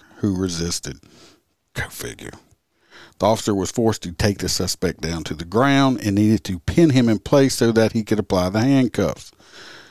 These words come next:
The only way that he was able to do so was by using his knee on the suspect's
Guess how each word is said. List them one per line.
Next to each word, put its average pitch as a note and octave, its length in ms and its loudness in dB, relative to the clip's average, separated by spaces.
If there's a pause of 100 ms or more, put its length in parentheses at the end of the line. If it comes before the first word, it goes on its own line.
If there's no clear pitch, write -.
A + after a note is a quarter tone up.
(120)
The G#2 80 -6
only G#2+ 160 2
way F#2 220 2
that F#2 180 0
he F2+ 60 -4
was F2 180 -4
able F2+ 260 -4
to - 140 -12
do C#3+ 400 2
so G#2+ 340 2
was G#2+ 140 2
by G2 200 0
using G2+ 360 0
his F2+ 240 -4
knee B2+ 380 6
on F2+ 160 -8
the F2+ 80 -10
suspect's - 720 -4